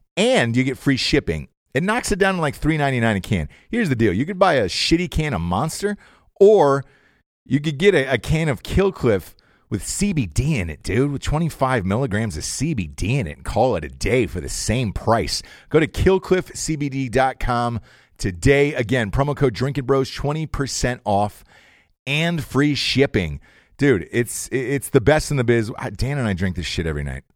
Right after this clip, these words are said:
Uh, I love it. I absolutely love it. Uh, last but not least, talking about express V P N dot com forward slash drinking bros.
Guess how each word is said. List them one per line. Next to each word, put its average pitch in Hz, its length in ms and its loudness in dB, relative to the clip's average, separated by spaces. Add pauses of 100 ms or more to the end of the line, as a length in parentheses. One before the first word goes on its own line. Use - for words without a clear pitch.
Uh, 82 380 -6
I - 20 -10
love 87 220 -2
it. 65 100 -12 (320)
I 95 60 0
absolutely 87 420 -6
love 76 120 -6
it. 69 100 -14 (340)
Uh, 101 160 -6
last 135 640 0 (460)
but 135 340 6
not 143 340 4
least, - 680 0 (720)
talking 165 460 4
about 143 340 6
express - 680 0
V 139 220 -2
P 139 240 2
N 151 300 2
dot 127 320 2
com 120 460 2
forward 123 400 4
slash 117 480 2
drinking 117 580 0
bros. 113 800 2